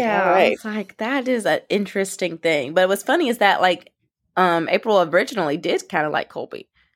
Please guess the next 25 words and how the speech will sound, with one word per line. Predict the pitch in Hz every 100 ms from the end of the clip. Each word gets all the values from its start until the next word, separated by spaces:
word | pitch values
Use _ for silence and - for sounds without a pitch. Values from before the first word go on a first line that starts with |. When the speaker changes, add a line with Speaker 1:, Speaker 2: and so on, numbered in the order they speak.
| _ -
Speaker 1:
from | 233 214
what | 185
it | -
seemed. | 233 220 151 202 _ _ _
Remember? | 185 196 214
Speaker 2:
Yeah. | 208 151 127
Speaker 1:
And | 175 175
then | 165
in | 170
the | 165
party | 190 165 165
she | - 131
asked, | 151 170 -
and | 147
then | 165
he | 156
was | 143
like, | 127
"No." | 139 139 135 - _ _ 214
Speaker 2:
Mm-hmm. | 214 403 302 370 254 -
Speaker 1:
<laughs> | 480 - 587 - -
Speaker 2:
I |
guess | 180 185 -
she, | 240 190 208
she | - 190 180 180